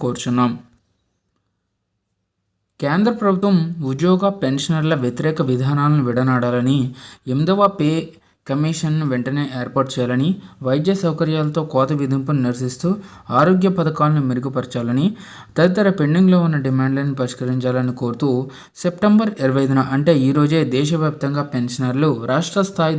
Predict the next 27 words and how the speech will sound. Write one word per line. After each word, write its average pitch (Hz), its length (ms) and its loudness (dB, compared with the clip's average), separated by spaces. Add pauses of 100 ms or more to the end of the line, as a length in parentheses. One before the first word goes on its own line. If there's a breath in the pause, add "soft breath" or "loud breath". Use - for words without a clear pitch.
ధర్నాలు 135 380 0
నిర్వహించాలని 127 680 -2 (440 loud breath)
National 170 520 0
Coordination 151 800 -2
Committee 131 400 -2
of 131 160 -12
Pensioners 131 480 -4
Association 127 640 -4
పిలుపునిచ్చిందండి. 120 800 -4 (540 loud breath)
హై-, 127 260 -10 (280 loud breath)
హైదరాబాద్ 190 600 2
కోటి 147 320 0 (120)
ఉమెన్స్ 151 300 0
కాలేజీ 139 540 0
ఎదురుగా 131 320 2
ఉన్న 131 220 2 (800 loud breath)
నిర్మాణ్ 165 420 2
భవన్ 143 300 0 (340 loud breath)
వద్ద 135 280 -2
బుధవారం 147 640 2
ఉదయం 147 260 -2
పది 135 200 -4
గంటల 135 360 -4
నుంచి 135 240 -4
జరిగే 131 340 -2
ధర్నాల్లో 135 560 -2 (100)
కేంద్ర 131 360 0